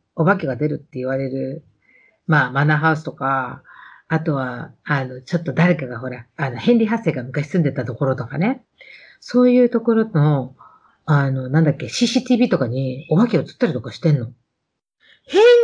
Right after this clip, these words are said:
Speaker 2: 八世って言うたのはあれですか？六人の人と結婚した人ですか？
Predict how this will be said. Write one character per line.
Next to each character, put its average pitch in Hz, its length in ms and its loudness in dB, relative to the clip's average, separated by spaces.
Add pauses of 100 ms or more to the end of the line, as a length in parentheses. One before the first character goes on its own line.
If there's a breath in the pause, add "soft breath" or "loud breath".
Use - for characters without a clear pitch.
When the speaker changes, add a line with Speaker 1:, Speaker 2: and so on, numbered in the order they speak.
(380)
Speaker 2:
八 415 60 2
世 339 220 0
っ 247 40 0
て 240 80 -10
言 269 100 0
う - 20 -8
た 254 100 4
の 214 60 2
は 190 80 2
あ 202 60 2
れ 240 80 4
で 247 60 -2
す 240 40 -2
か？ 233 100 0
六 311 240 0
人 277 140 2
の 202 80 4
人 185 140 -4
と - 80 -20
結 226 180 -2
婚 214 140 0
し - 80 -10
た 190 80 -2
人 139 140 -12
で 135 60 -10
す - 120 -18
か？ 165 180 -12